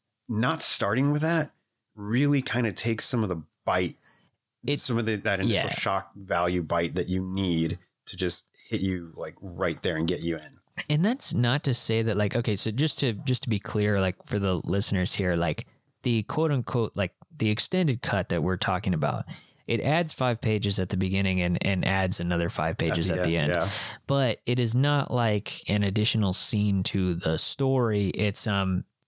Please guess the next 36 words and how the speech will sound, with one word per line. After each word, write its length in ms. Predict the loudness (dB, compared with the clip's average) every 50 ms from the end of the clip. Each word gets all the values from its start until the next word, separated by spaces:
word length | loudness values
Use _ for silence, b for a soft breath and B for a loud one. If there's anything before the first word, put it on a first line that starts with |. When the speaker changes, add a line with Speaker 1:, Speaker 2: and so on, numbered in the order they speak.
| _ _ -4
Speaker 2:
it's 180 | 0 0 0
a 60 | 0 0
framing 440 | 0 0 0 2 2 2 2 0 0
device, 720 | 0 0 0 0 0 0 2 4 4 4 4 4 0 -2 -2 -2
uh, 340 | -2 0 0 2 0 0 -2 -4 _ _ _ _
that 180 | -2 0 0 0
is 120 | 0 0 0
written 240 | 0 0 0 0 0
by 100 | 0 -2
Claremont 460 | -2 -2 -2 0 0 2 2 2 2
and 160 | 2 0 0
drawn 200 | 0 0 0 0 0
by 120 | 0 2
Anderson. 500 | 2 2 2 0 0 0 0 0 0 2
So, 160 | 2 2 2
like, 160 | 0 0 0 0
the 140 | 0 0
original 320 | 0 0 0 2 0 0 0
team, 380 | 0 -2 0 -2 -2 -2 -2
but, 160 | -2 0 0 0
like, 300 | 0 0 0 -2 -2 -2
uh, 180 | -2 -2 -2 B B B B B B B B B B
um, 260 | -4 -2 -2 0 0
not 180 | 0 -2 -2 -2
colored 340 | -2 -2 0 0 0 0 0
or 120 | -2 -4 -4 -6 -4
lettered 300 | -2 0 0 0 0 -2
by 100 | -2 0
the 80 | 0
same 180 | 0 0 2 0
people, 260 | 0 0 0 -2 -2
but, 240 | 0 0 0 -2 -2 B B B B B B B
um, 420 | -2 -2 -2 -2 -2 -4 -6 -8 -10 -14 -20 _ _ _ _ _ _ _ -20 _ _ -20 -20 _ _ _ _ _ _ _ _ _
it's, 300 | -4 0 2 4 4 4
uh, 360 | 4 4 2 2 2 0 0 b b b b _ _ _ _ _ _ _ _ _ _ _
it, 120 | -6 -6